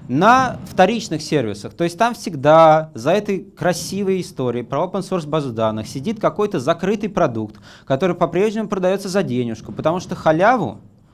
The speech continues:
не искоренить. И если всё раздавать бесплатно, то, ну, извините, никто вообще ни за что платить не будет. Поэтому они просто диф-, это называется дифференциация. То есть есть бесплатное,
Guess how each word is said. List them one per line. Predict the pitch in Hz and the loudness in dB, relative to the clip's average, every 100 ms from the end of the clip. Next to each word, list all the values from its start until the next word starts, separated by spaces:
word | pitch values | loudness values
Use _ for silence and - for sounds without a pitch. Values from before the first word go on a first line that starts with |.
| _ | _
не | 123 | -2
искоренить. | 156 - 170 170 196 - - | -2 0 0 2 -2 -6 -8
И | 127 | -2
если | 160 180 170 | 0 0 -4
всё | - 170 | 0 0
раздавать | 120 127 120 | 2 0 0
бесплатно, | 117 - 196 262 180 156 - - _ - | -4 -4 -2 -2 -4 -12 -16 -20 _ 0
то, | 214 233 | 4 4
ну, | 175 170 156 | 2 0 0
извините, | 135 160 214 147 | -2 -4 -4 -6
никто | 139 190 | -2 2
вообще | 185 - | 2 2
ни | 202 | -2
за | 151 | -2
что | 139 160 | -4 -4
платить | 139 131 135 | -4 -4 -6
не | 127 | -6
будет. | 101 90 | -6 -2
Поэтому | 165 196 214 | -2 0 -2
они | 220 | -2
просто | 226 233 226 185 - - - | 0 0 0 -6 -10 -18 -10
диф-, | 127 175 - | -4 -2 -2
это | 160 | -6
называется | 196 214 240 156 | -4 -2 -2 -4
дифференциация. | 160 - 180 180 - 156 95 - - - _ _ | -6 -4 -2 -4 0 2 2 -4 -18 -20 _ _
То | - | -6
есть | 135 135 | -6 -6
есть | 147 185 - | -2 -2 -2
бесплатное, | 143 - 233 277 202 165 | -8 -2 0 0 -2 -6